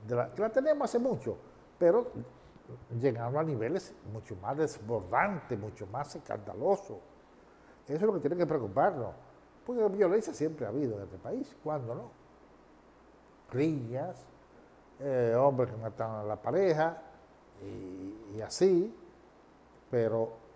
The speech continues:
a esos niveles de madre matar hijos, padre matar hijos, eh, si realmente la situación es preocupante. Y esto debe llamarnos,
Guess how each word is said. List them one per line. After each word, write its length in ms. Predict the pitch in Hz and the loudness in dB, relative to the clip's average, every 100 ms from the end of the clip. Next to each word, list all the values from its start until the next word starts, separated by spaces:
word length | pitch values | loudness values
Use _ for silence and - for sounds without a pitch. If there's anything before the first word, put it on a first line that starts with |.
| - | -12
a 180 | 101 95 | -6 0
esos 300 | 180 - 139 | 0 2 -2
niveles 640 | 107 107 170 127 95 - - - - - - - - - 95 | -2 0 0 0 -4 -12 -20 -20 -20 -20 -20 -20 -20 -16 -12
de 80 | 98 | -8
madre 420 | 104 165 170 120 | -4 0 0 0
matar 340 | 101 - 127 | -4 -4 -2
hijos, 320 | 165 202 101 - - - - - - | 0 -2 -4 -12 -16 -20 -20 -20 -6
padre 380 | - 208 170 113 | 0 2 2 0
matar 320 | 101 98 147 | -2 -8 -4
hijos, 260 | 240 135 95 - - - - - - - - - - - - - - - - - - - - - | -2 -2 -4 -10 -20 -20 -20 -20 -20 -20 -20 -20 -20 -20 -20 -20 -20 -20 -20 -20 -20 -20 -18 -8
eh, 460 | 107 104 101 98 - | -6 -4 -6 -8 -12
si 180 | - 104 | -16 -8
realmente 720 | 120 123 117 123 123 117 104 - - - - - - - - - - - - - - - - | -4 -2 0 -2 0 -4 -6 -12 -20 -20 -20 -20 -20 -20 -20 -20 -20 -20 -20 -20 -20 -20 -6
la 160 | 110 | -6
situación 640 | - 110 113 104 117 113 110 | -4 -6 -4 -4 -4 -4 -4
es 260 | 110 110 110 - - - | -6 -6 -10 -16 -18 -8
preocupante. 600 | 117 117 95 - - - - - - - - - - - - - - - | -8 -8 -14 -14 -16 -18 -20 -20 -20 -20 -20 -20 -20 -20 -20 -20 -20 -16
Y 60 | 104 | -16
esto 180 | 101 107 | -10 -8
debe 220 | 107 107 | -6 -6
llamarnos, 720 | 107 101 110 110 104 107 | -8 -6 -6 -4 -6 -10